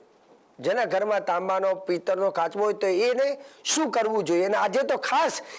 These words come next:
એ કાચબાને પંચામૃતથી શુદ્ધ કરી ગંગાજલથી સ્નાન કરાવો અને એના ઉપર ચાંદલો કરવાનો. કેમ કે જે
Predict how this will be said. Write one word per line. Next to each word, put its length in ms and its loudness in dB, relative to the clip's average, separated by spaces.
એ 140 2
કાચબાને 600 2
પંચામૃતથી 800 -2
શુદ્ધ 320 0
કરી 240 0
ગંગાજલથી 920 -2
સ્નાન 360 0
કરાવો 440 2
અને 180 2
એના 400 2
ઉપર 200 -4
ચાંદલો 580 0
કરવાનો. 540 -2
કેમ 240 -2
કે 100 0
જે 500 0